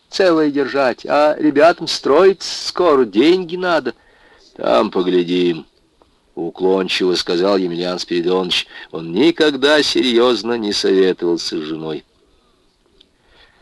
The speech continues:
Когда отец вышел, Егор распрямился и сказал брату с горечью:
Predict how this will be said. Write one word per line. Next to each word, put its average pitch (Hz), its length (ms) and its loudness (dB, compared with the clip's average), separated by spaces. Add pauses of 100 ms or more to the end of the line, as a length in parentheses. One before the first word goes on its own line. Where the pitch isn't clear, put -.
(560)
Когда 165 480 6
отец 214 420 4
вышел, 202 480 4
Егор 156 760 6
распрямился 160 880 4
и 123 100 4
сказал 131 500 4
брату 104 460 4
с 87 80 -2
горечью: 92 640 0